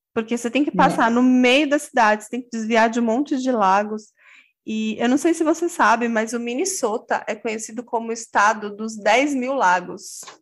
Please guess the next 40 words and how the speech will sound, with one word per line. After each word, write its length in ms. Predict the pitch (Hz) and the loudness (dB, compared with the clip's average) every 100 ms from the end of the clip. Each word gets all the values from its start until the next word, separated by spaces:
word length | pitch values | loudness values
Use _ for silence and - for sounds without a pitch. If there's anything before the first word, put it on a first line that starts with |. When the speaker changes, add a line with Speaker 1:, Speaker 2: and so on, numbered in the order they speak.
| _ _ _ _ _ _ | _ _ _ _ _ _
Speaker 1:
Ou 140 | 226 | 2
seja, 380 | 269 - 196 196 | 2 0 -4 -6
tem 220 | 214 277 | -6 -2
lago 360 | 311 233 226 240 | 2 4 4 4
pra 200 | 254 233 | 0 -2
caramba, 480 | 226 277 226 208 190 | 0 0 0 -4 -6
tem 180 | 214 233 | -6 -4
muito 480 | 226 247 339 320 220 320 | -2 -2 -2 -6 -6 -2
corpo 280 | 233 233 233 | -2 -2 -2
d'água 480 | 208 190 190 190 214 _ - _ | 2 2 2 -4 -10 _ -20 _
que 80 | - | -8
ele 120 | 214 | -8
teria 260 | 214 220 208 | -6 -6 -8
que 80 | 202 | -4
passar 340 | 220 214 208 196 | -4 -2 -4 -6
pra 100 | 208 | -10
chegar 320 | - 202 190 | -10 -6 -6
no 100 | 196 | -6
Rush 280 | 196 196 - | -8 -10 -10
Lake. 240 | 185 175 | -10 -10
Você 100 | - | -10
vem 180 | 202 247 | -4 -2
em 20 | |
volta 340 | 262 240 277 285 | 4 4 4 0
do 80 | |
Rush 220 | 247 233 247 | 0 0 -2
Lake, 260 | 220 226 | -4 -4
tem 100 | 269 | 0
mais 200 | 269 269 | 2 4
uns 160 | 277 262 - - - - - - | 2 0 -6 -12 -14 -14 -14 -2
cinco 300 | 269 392 427 | 2 4 4
ou 40 | |
seis 280 | 415 311 311 | 4 4 4
lagos, 640 | 269 226 247 269 - - _ - - - - | 6 6 4 -2 -6 -16 _ -20 -20 -20 -8
é, 180 | - 202 | -2 -2
bem 400 | 190 202 403 254 | 0 -2 -2 -2
grandes 460 | 208 208 202 320 269 | -2 0 2 2 0
e 80 | |
bem 220 | 208 208 294 | -2 -2 2
parecidos. 880 | 294 240 - 214 220 220 226 - | 2 0 -4 -10 -10 -10 -12 -16